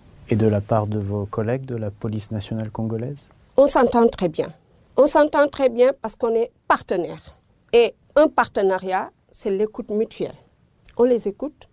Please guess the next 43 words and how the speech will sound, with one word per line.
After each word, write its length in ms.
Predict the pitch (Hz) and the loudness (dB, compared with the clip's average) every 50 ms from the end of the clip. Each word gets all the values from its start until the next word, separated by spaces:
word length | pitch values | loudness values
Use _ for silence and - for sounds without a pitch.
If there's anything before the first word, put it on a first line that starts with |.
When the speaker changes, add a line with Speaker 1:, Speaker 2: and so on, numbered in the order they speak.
| _ _ | _ _
Speaker 2:
et 100 | - - - - | -12 -10 -8 -8
on 100 | 208 214 | -6 -6
les 260 | 226 226 196 - - | -6 -6 -6 -6 -6
aide 140 | 208 220 - | -8 -8 -10
sur 200 | - - 233 214 | -12 -12 -10 -8
les 140 | 214 202 196 | -6 -8 -8
points 260 | 185 _ - 233 233 | -8 _ -6 -6 -6
sur 240 | 233 - - 208 - | -6 -8 -10 -10 -10
lesquels 320 | 185 185 - - 196 185 - | -10 -10 -8 -8 -10 -8 -6
ils 180 | - 233 202 247 | -8 -4 0 0
ont 80 | 233 226 | 0 0
besoin 340 | 202 220 208 - 220 220 | 0 -4 -4 -2 -4 -4
d'être 280 | 202 190 180 - - - - - | -4 -6 -10 -12 -14 -18 -12 -10
aidés. 280 | 247 233 - 220 - _ _ _ _ _ _ _ - - | -10 -10 -10 -16 -20 _ _ _ _ _ _ _ -16 -2
Quand 240 | - 214 208 208 - | 2 2 4 4 4
on 160 | 233 220 208 | 4 4 4
va 240 | 202 - 240 240 240 - | 4 4 4 4 4 2
en 120 | 214 220 | -2 -6
colocation, 760 | 220 - 247 220 208 220 - - 196 190 - - 240 277 - - | -6 -4 -4 -4 -4 -4 -6 -8 -8 -8 -4 -2 -2 -2 -2 -6
on 80 | - 220 | -8 -6
leur 180 | 208 214 208 202 - | -4 -4 -6 -6 -8
explique. 520 | - - - - - _ - - - - - - - _ _ _ _ - - | -10 -10 -10 -14 -14 _ -10 -10 -10 -12 -18 -20 -20 _ _ _ _ -8 2
On 80 | - 240 | 2 4
les 240 | 269 285 277 240 254 | 4 4 0 -2 -4
écoute, 260 | 233 - - 247 - _ _ _ _ _ _ _ _ | -4 -4 -6 -10 -12 _ _ _ _ _ _ _ _
on 100 | 233 226 | 2 4
les 120 | 220 220 | 4 2
voit 300 | 214 196 - 254 285 294 | 0 -2 -2 0 0 0
faire 440 | 262 - - 247 240 254 277 - _ _ _ _ _ _ _ | -2 -2 -4 -4 -4 -4 -6 -10 _ _ _ _ _ _ _
et 100 | - 233 - | -6 -4 -2
on 100 | 247 233 | -2 -2
leur 220 | 220 208 202 185 | -2 -4 -8 -10
dit, « 260 | 190 - 202 202 - _ _ - | -12 -14 -14 -14 -14 _ _ -6
Ne 100 | 247 285 | -6 -6
penserez-vous 800 | 285 - - 330 330 320 294 - 277 233 226 220 202 185 190 196 | -6 -6 -8 -6 -6 -6 -4 -2 0 0 2 0 0 -2 -8 -12
pas 240 | - _ - 165 170 - _ _ _ _ _ _ | -6 _ -4 -4 -4 -4 _ _ _ _ _ _
qu'il 120 | - 233 | -12 -4
serait 260 | - - 214 202 180 | -2 0 0 0 0
mieux 220 | 180 180 196 202 196 | -2 -2 -2 -2 -4
de 100 | - 165 | -6 -12
faire 240 | - - 175 - _ | -14 -16 -20 -16 _
comme 160 | - 165 165 | -14 -14 -14
ceci 340 | - - - - - - | -16 -16 -16 -18 -18 -20